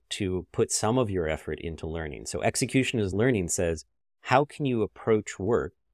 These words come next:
as an organization? How can you approach work so that you not only do it, but you learn from it and change your processes, change your practices, and get better as you go?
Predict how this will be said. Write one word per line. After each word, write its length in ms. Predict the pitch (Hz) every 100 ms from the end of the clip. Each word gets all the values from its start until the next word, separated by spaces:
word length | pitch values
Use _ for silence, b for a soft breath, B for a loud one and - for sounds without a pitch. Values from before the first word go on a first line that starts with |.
| _
as 200 | 98 107
an 80 | 101
organization? 880 | 90 87 82 82 120 143 - - 123 _ _ _ _ _ _ -
How 160 | -
can 140 | 139 147
you 100 | 120
approach 380 | 110 120 101 98
work 240 | 92 -
so 220 | - 95
that 120 | 90
you 120 | 87 90
not 200 | 95 92
only 260 | 92 87
do 340 | 80 110 202 117
it, 240 | 76 - _ _ -
but 160 | 110
you 200 | 101 104 - -
learn 420 | 95 110 143 156
from 220 | - 107
it 160 | 90 - -
and 160 | 95
change 340 | - 120 123 110
your 80 | 107
processes, 640 | - 95 85 87 87 80
change 300 | - 113 104
your 80 | 95
practices, 640 | - 80 - 82 82 78 - _ -
and 100 | 98
get 220 | 90 87
better 420 | 90 82 69 69 -
as 160 | 82
you 100 | 82
go? 280 | 78 78 -